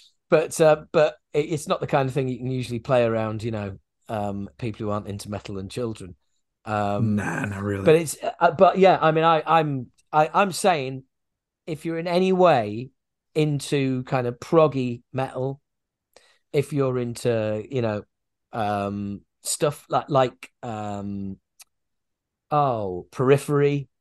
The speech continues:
Speaker 1: you know,
Speaker 2: Mm-hmm.
Speaker 1: and, and bands like that, you know, math metal and stuff like that, it doesn't go that far,
Speaker 2: No.
Speaker 1: but it, it's, you know, it will keep you entertained, you know, it really will keep you entertained. The heavier end of Dream Theater,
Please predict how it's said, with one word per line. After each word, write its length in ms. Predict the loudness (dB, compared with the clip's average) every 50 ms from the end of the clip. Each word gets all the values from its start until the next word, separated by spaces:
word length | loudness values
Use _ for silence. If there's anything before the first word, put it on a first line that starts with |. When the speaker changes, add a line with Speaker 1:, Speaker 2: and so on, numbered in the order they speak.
| _ _
Speaker 1:
you 120 | -6 -4
know, 280 | -2 0 0 2 2 2
Speaker 2:
Mm-hmm. 280 | 2 2 0 0 -2 -4
Speaker 1:
and, 140 | -6 -6 -4 -2
and 160 | -2 0 4
bands 380 | 4 4 6 4 2 2 2
like 260 | 2 2 2 2 0 -2
that, 260 | -2 -2 -2 -4 -6 -6
you 100 | -4 -2
know, 140 | -2 -4 -2 -2
math 400 | 0 0 0 0 -2 -6 -4 2
metal 380 | 4 4 4 4 2 -2 -2
and 120 | -2 -4 -2
stuff 220 | -2 -4 0 0
like 120 | 0 2
that, 180 | 2 0 -2 -2
it 140 | -6 -4 2
doesn't 240 | 2 2 4 4 4
go 180 | 6 6 6 6
that 260 | 4 2 2 -2 -4
far, 440 | -2 -2 0 0 0 -2 -6 -8 -10 _ _ _ _ _ _ _ _ _ _ _ _ -10
Speaker 2:
No. 140 | -4 2 4 6
Speaker 1:
but 220 | 6 6 4 0 -4
it, 180 | -8 -8 -8 -8 _ _ _
it's, 400 | -8 -8 -8 -8 -14 -18 -20 -20 _ _ _
you 120 | 0 0 0
know, 140 | 0 -2 -4 -2
it 160 | -2 -2 0
will 220 | 4 4 4 4 2
keep 260 | 2 0 -2 0 0
you 120 | 0 0
entertained, 720 | 0 -2 -2 -6 -10 -6 -4 -2 -2 -2 -4 -6 -10 -12 -16 _ _ _ _
you 100 | -6 -4
know, 240 | -2 -2 -2 -4 -6
it 120 | -8 -10 -8
really 400 | -4 -2 2 4 4 4 4 2
will 200 | 0 0 0 -2
keep 200 | -2 -6 -8 -6
you 80 | -4 -6
entertained. 540 | -6 -6 -6 -4 -4 -4 -2 -4 -6 -10 -12 -18 -20 -20 _ _ _
The 80 | -2 -2
heavier 440 | 0 0 0 0 0 0 0 0
end 220 | 0 -2 -2 -4 -6
of 80 | -8
Dream 300 | -4 -2 -2 0 0 -2
Theater, 720 | -4 -4 -2 0 0 0 -2 -4 -4 -2 -2 0 -2 -2